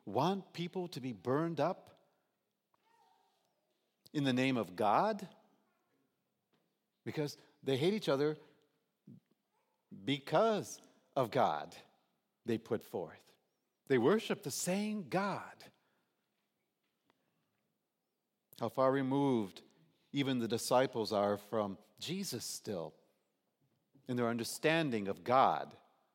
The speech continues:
and God's love, and that Jesus is the Savior. My friends, when circumstances disturbed our Lord, such as this,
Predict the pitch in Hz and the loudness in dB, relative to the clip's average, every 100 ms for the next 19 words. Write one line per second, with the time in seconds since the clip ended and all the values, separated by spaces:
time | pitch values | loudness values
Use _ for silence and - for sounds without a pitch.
0 | _ _ _ _ _ _ _ _ _ _ | _ _ _ _ _ _ _ _ _ _
1 | - 120 113 98 - 98 143 120 82 - | -8 0 2 0 0 2 2 2 -4 -14
2 | - _ _ _ _ _ 120 117 107 - | -20 _ _ _ _ _ -2 2 2 0
3 | - _ _ _ _ - 120 131 127 107 | -14 _ _ _ _ -8 -6 -6 -6 -6
4 | 113 - 98 - 127 113 90 78 82 - | -8 -8 -8 0 2 2 -2 -10 -14 -20
5 | _ _ _ _ _ _ _ _ _ _ | _ _ _ _ _ _ _ _ _ _
6 | _ _ _ _ _ 220 466 480 523 _ | _ _ _ _ _ _ _ _ _ _
7 | _ _ _ _ 440 _ _ _ _ _ | _ _ _ _ _ _ _ _ _ _
8 | _ _ 127 156 151 120 117 107 - 135 | _ _ -12 -6 -6 -4 -4 -4 -6 -6
9 | 123 - 117 117 - 110 - - - 123 | -8 -4 -2 -2 -4 -8 -8 -8 -4 -2
10 | 120 101 98 98 120 110 - 107 - 92 | -2 0 0 2 2 0 -6 -10 -10 -8
11 | 117 113 - | -2 -2 -4